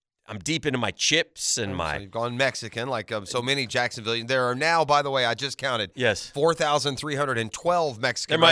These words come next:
Speaker 1: be.
Speaker 2: restaurants in the Jacksonville area.
Speaker 1: There might be. And, uh, so I'm deep into my chips and salsa. I'm munching on, uh, some wonderful, uh, tacos for lunch. And I get the bill.
Speaker 2: Never go wrong with a taco.
Speaker 1: I open the, I open the bill.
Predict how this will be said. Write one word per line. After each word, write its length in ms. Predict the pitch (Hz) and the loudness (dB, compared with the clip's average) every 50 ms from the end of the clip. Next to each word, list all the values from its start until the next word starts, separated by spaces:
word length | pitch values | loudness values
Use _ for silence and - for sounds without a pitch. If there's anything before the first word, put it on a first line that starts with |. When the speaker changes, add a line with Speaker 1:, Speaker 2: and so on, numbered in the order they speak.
| 147 - | 6 6
Speaker 1:
be. 60 | 139 | 2
Speaker 2:
restaurants 260 | 135 127 117 110 - - _ _ _ _ | 2 2 0 0 -4 -12 _ _ _ _
in 140 | - 156 147 | 0 0 2
the 60 | 143 131 | 2 2
Jacksonville 520 | 117 131 117 113 - 131 120 101 98 95 | 2 0 0 0 -2 -6 -6 -6 -6 -6
area. 160 | 87 80 - - | -6 -8 -6 -4
Speaker 1:
There 100 | 143 143 | 0 4
might 240 | 135 131 123 113 - | 4 6 4 4 2
be. 240 | - 113 127 147 - _ _ _ _ - | -2 -8 -8 -8 -14 _ _ _ _ -2
And, 380 | - 120 123 123 120 120 117 123 | 2 4 6 6 6 4 4 6
uh, 280 | 120 120 120 120 120 | 6 6 6 6 4
so 140 | 113 - 143 | 2 0 -2
I'm 100 | 131 127 | -2 -2
deep 280 | 101 - 147 147 120 - | -4 -6 -6 -6 -2 -2
into 260 | 143 131 113 131 131 | -2 -2 -2 -2 -2
my 200 | 123 123 120 117 | 0 2 2 2
chips 340 | 110 - - 143 - - - | 2 0 -2 -2 -2 -2 -6
and 100 | 117 107 | -8 -6
salsa. 460 | - - 120 117 117 117 - - 135 135 131 117 | -2 -2 0 0 0 0 -2 0 0 2 2 2
I'm 140 | 107 101 - _ _ _ _ _ _ _ _ | 0 -2 -6 _ _ _ _ _ _ _ _
munching 400 | - 104 117 131 127 - 135 120 | -2 2 2 2 2 2 0 2
on, 240 | 123 117 113 110 110 | 2 4 4 2 2
uh, 280 | 107 104 101 98 101 80 | 0 0 0 -2 -2 -6
some 240 | - - 104 104 101 | -8 -10 -10 -6 -2
wonderful, 400 | 113 135 143 135 - - 107 - - _ _ _ _ - | 0 0 0 0 -2 -6 -10 -12 -14 _ _ _ _ -8
uh, 120 | 101 - - | -8 -8 -4
tacos 480 | - 139 143 143 - - 143 131 127 - | 0 2 2 2 2 0 -2 -2 -4 -4
for 120 | - 127 | -6 -4
lunch. 480 | 127 117 117 127 143 127 - - - - _ _ _ _ _ _ _ _ _ - | -2 0 0 0 -2 -2 -6 -8 -8 -10 _ _ _ _ _ _ _ _ _ 0
And 140 | 143 147 160 | 2 4 4
I 60 | 170 | 6
get 160 | 165 190 185 | 4 4 0
the 100 | - 185 | 0 2
bill. 320 | 160 226 277 320 285 202 123 | 4 4 4 4 4 -2 -6
Speaker 2:
Never 180 | 302 320 359 440 | -8 -6 -4 -2
go 80 | 403 | -2
wrong 260 | - 214 196 196 190 170 | 0 2 4 4 4 2
with 80 | 139 | 0
a 60 | 113 | -4
taco. 420 | - - 110 90 76 - 67 - - _ _ _ _ - | -4 -4 -4 -4 -4 -6 -14 -20 -20 _ _ _ _ 0
Speaker 1:
I 140 | - - | 2 2
open 400 | - - 202 220 214 - 208 175 | 4 6 4 4 4 2 0 -2
the, 200 | 160 160 139 - - _ - | 0 -2 -4 -6 -8 _ -2
I 120 | - 127 - | -2 0 2
open 320 | - 180 175 - 185 170 | 2 2 0 0 -4 -4
the 60 | 160 | -4
bill. 420 | 131 107 113 107 95 98 185 - | 0 2 2 4 4 2 0 -6